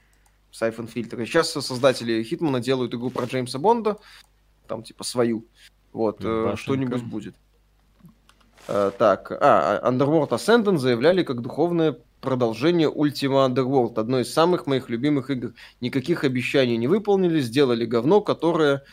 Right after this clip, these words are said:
Speaker 1: хуже оригинала по всем статьям. Ну, я тоже помню, что там какие-то красивые обещания были. По-моему, Kickstarter ещё,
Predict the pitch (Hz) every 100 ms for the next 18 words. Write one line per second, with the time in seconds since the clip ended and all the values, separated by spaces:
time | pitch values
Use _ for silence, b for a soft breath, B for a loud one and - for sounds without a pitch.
0 | B B - 165 135 127 120 120 156 196
1 | 180 120 113 147 147 - 123 - 104 87
2 | - _ _ 202 233 170 190 202 151 120
3 | 165 165 120 127 123 123 123 120 123 123
4 | 127 113 107 135 233 233 190 170 147 220
5 | 214 170 - 117 - - - -